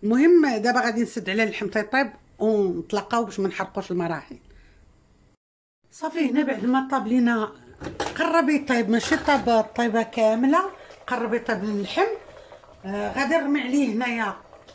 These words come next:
الخرشف اللي نقينا. شفتوا؟ ها هو، يا ما تيكحلش اللي درتو ليه الحامض، غادا نرميه عليه. والماء ما تكتروش، تا هو ما تيبغيش المرقه بزاف، غادا نرمي الخرشف بهاد الطريقه عادي.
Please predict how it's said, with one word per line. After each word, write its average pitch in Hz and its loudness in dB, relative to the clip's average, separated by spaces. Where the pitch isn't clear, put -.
الخرشف - -8
اللي 208 0
نقينا. 214 0
شفتوا؟ - 0
ها 240 2
هو، 202 -2
يا 214 2
ما 240 4
تيكحلش 262 0
اللي 247 0
درتو 220 -2
ليه 202 -2
الحامض، 226 0
غادا 226 2
نرميه 202 0
عليه. 220 2
والماء 277 8
ما 294 4
تكتروش، 208 -4
تا 262 0
هو 240 4
ما 294 6
تيبغيش 285 0
المرقه 254 4
بزاف، 294 0
غادا 214 0
نرمي 220 2
الخرشف 202 -6
بهاد 185 -6
الطريقه - -2
عادي. 226 0